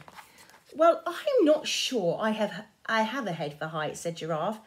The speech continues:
"How long have I been up here?" "Three whole seasons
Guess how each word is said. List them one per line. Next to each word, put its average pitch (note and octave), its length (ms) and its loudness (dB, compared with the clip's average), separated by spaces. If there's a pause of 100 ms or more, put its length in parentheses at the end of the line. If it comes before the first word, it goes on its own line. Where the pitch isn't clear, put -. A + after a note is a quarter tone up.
(220)
"How A#4 340 -4
long C#4 320 0
have A3+ 220 -2
I G#4 240 0
been G#4+ 160 4 (100)
up - 140 -2
here?" A#4+ 480 0 (960)
"Three B3+ 420 -2
whole A#3+ 400 0
seasons E3 840 -8